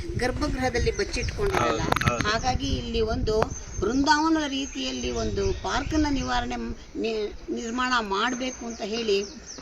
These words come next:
Speaker 1: ಅದನ್ನ ಮಾಡುವ ಪ್ರಯತ್ನದಲ್ಲಿದ್ದರು. ಅಲ್ಲಿ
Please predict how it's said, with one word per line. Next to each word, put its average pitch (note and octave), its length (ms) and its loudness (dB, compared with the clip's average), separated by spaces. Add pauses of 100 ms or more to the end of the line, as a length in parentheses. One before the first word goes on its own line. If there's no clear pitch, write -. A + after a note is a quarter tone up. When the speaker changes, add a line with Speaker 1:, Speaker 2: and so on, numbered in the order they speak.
Speaker 1:
ಅದನ್ನ C4 380 2 (240)
ಮಾಡುವ A#3 400 0 (200)
ಪ್ರಯತ್ನದಲ್ಲಿದ್ದರು. A#3 1080 0 (140)
ಅಲ್ಲಿ F#4 380 2